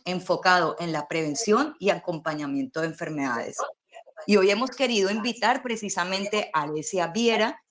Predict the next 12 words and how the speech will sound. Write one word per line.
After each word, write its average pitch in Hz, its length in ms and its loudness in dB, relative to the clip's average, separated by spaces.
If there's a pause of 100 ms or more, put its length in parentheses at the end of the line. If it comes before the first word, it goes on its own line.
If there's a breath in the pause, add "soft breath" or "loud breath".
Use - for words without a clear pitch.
(220)
Ella 190 220 6
es 208 100 2
fundadora 208 560 4
y 214 60 2
presidente 202 920 -2
de 180 120 2
la 170 100 2
fundación 170 680 -2
desde 190 220 0
hace 180 240 -2
dieciocho 170 560 0
años. 170 400 2